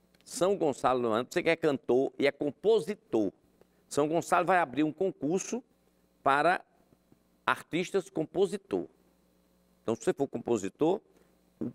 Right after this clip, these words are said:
a premiação é de vinte e dois mil reais para os primeiros colocados. Vai ter uma comissão julgadora, eu só não sei a data, mas aquele interessado procura, é, a Prefeitura de São Gonçalo, que vai dar todas as explicações.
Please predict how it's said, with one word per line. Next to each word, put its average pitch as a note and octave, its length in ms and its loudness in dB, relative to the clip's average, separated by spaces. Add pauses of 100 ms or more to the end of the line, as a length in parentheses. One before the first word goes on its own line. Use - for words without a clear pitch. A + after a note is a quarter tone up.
(100)
a B2+ 80 2
premiação D3+ 600 0
é - 20 2
de C#3 160 -4
vinte E3+ 460 -4
e F3 80 -4
dois C#3 260 2
mil C3 160 0
reais A2 460 2
para A#2+ 180 0
os - 160 -6
primeiros A2+ 760 -2 (1400)
colocados. A#2+ 580 0
Vai F2+ 100 0
ter G#2+ 120 -2
uma G2 60 0
comissão F2 360 -6
julgadora, G2+ 720 0 (240)
eu - 60 -4
só B2+ 160 0
não B2 100 0
sei - 180 -2
a D3 60 6
data, G2 380 0
mas A#2+ 180 0
aquele C3+ 300 -2
interessado C3 640 0
procura, C#3 560 -2 (560)
é, F#2+ 280 2
a G2 40 2
Prefeitura A2 500 -4
de - 80 -12
São A2 120 -4
Gonçalo, A#2+ 360 -2
que - 100 -20
vai D3+ 120 0
dar C3 160 0
todas C3+ 320 -4
as C#3+ 140 0
explicações. C3+ 760 -4